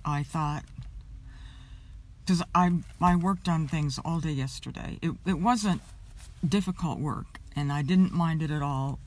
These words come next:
and I was doing a lot of research, which I enjoy doing. Um,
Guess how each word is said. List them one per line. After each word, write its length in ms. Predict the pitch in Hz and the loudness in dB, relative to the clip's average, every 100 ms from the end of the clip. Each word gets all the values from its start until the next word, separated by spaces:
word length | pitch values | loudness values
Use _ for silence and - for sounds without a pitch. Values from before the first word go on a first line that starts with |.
| - | -4
and 100 | 151 | -2
I 80 | 147 | 0
was 260 | 143 139 - | -2 -4 -4
doing 420 | 160 151 151 - - | -2 0 -2 -4 -4
a 60 | |
lot 220 | 156 160 | -2 -2
of 80 | 160 147 - - - | -2 -6 -16 -16 -8
research, 580 | 156 165 - 147 139 - | 0 0 0 -2 -4 -4
which 180 | 139 - | -6 -2
I 120 | 165 | 0
enjoy 440 | 151 135 202 226 214 | 0 2 2 4 2
doing. 500 | 156 135 123 170 185 - - - - - - - - - - - | 0 -2 0 -2 -4 -10 -16 -16 -16 -16 -14 -14 -14 -16 -14 -4
Um, 520 | 165 147 139 131 139 | 0 0 0 -2 -4